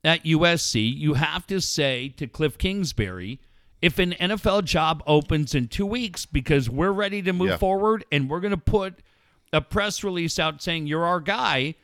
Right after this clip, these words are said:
Speaker 1: what happens if the N F L calls?" And if Cliff Kingsbury says, "Look, I'm not signing anything today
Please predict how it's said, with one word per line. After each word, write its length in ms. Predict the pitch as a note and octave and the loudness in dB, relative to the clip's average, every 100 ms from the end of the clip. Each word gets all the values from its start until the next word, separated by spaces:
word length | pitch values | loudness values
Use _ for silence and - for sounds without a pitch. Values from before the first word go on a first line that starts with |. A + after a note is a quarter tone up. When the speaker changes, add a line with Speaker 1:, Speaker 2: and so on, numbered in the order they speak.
| _ _ _ | _ _ _
Speaker 1:
what 320 | B2 B2+ G3+ | -2 2 2
happens 520 | F#3 D#3 D#3+ F#3 E3 C#3 | 2 0 -2 -4 -2 -2
if 160 | D3 | -2
the 140 | E3 D#3 | -2 -2
N 100 | E3 | -2
F 120 | - | -4
L 160 | A3+ D4+ | -4 -4
calls?" 540 | - G#2 D2+ D2 - _ | -2 -2 -4 -14 -20 _
And 120 | D#3 D3+ | -8 -8
if 140 | B2 | -4
Cliff 260 | A3+ A3+ - | 0 0 0
Kingsbury 580 | A#3 A3 F#3+ F3+ E3 | -2 -2 -4 -4 -4
says, 260 | D#3 F3 D3+ | -4 -6 -6
"Look, 180 | F#3+ F3+ | -8 -8
I'm 180 | C#3+ F3 | -6 -4
not 260 | A#3 A3+ E3 | -4 -6 -6
signing 500 | - F3 F3 D#3 C#3 - | -4 -2 -2 -6 -6 -4
anything 580 | E3 F#3+ E3+ E3 D#3 | -2 -2 -4 -6 -6
today 680 | C#3+ C#3+ A2+ A2 F#2 F2+ A2+ | -6 -6 -2 -2 -2 -4 -6